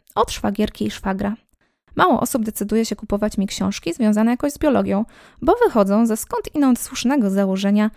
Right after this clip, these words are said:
że pewnie mam swoje upodobania, nawyki i upatrzone tytuły. A szwagrostwo jest odważne i takimi przesądami się nie ogranicza.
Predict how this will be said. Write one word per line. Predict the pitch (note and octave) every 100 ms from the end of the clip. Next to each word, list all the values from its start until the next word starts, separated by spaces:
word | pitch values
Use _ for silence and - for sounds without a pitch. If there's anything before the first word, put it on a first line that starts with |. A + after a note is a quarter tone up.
| _ -
że | A3 D4+
pewnie | - G#3+ G#3+
mam | F#3 G3+
swoje | - - -
upodobania, | A#3+ C#4+ D#4 D#4 D4+ B3+
nawyki | F#3 G3 G#3+ - -
i | - -
upatrzone | G3+ - F#3+ - F3+ F#3
tytuły. | - F#3+ - F#3 - - _ _ -
A | -
szwagrostwo | - A#3+ G#3 G3+ -
jest | - -
odważne | C4+ D#4 D#4 D4 C#4+ - -
i | G#4
takimi | D4 - A3+
przesądami | G#3+ - G#3 F3+ F#3+ G3 G3
się | - F#3+
nie | B3+ -
ogranicza. | G#3+ G#3 G3+ F3+ - F#3